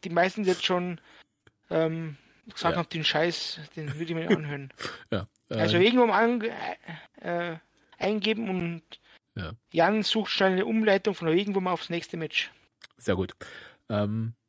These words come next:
Speaker 2: auf jeden Fall kann man, kann ich festhalten, Nicole ist noch da. Ähm,
Speaker 1: Ja.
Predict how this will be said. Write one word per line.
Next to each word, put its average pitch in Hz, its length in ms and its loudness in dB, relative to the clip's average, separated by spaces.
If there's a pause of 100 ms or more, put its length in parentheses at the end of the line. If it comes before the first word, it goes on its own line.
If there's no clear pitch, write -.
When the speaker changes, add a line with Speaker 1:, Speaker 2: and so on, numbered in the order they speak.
(220)
Speaker 2:
auf - 80 -12
jeden 131 140 6
Fall 135 80 6
kann 131 160 4
man, 127 180 6 (120)
kann 120 140 -4
ich 117 100 -2
festhalten, 117 440 2
Nicole 110 320 0
ist 104 100 -4
noch 98 120 -6
da. 104 280 -2 (540)
Ähm, 98 140 -2
Speaker 1:
Ja. 90 120 -4